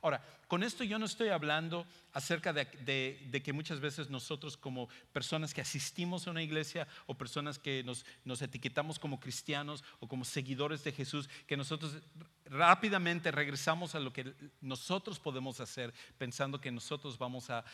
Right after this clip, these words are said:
si, si hacemos los actos correctos, vamos a hallar esa satisfacción. No. Aquí lo que está hablando es de aquellas personas que mantienen y entienden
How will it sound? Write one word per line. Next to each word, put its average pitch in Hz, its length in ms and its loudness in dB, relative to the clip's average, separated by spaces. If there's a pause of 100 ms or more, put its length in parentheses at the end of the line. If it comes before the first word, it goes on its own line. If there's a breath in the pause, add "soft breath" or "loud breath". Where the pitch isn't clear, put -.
(120)
si, - 280 -4 (280)
si 147 240 0
hacemos 170 360 0
los 156 280 -6
actos 143 420 -2
correctos, 135 560 -6 (240 loud breath)
vamos 131 300 2
a - 20 0
hallar 123 260 2
esa 120 220 -4
satisfacción. 101 680 -12 (120)
No. 131 260 -4 (640 loud breath)
Aquí - 300 -2
lo 233 120 4
que - 80 -4
está 180 220 0
hablando 151 500 0
es 123 300 -6 (180)
de - 60 -2
aquellas 160 380 0
personas 147 480 -6
que - 180 -6
mantienen 131 840 -4
y 143 160 0
entienden 147 640 0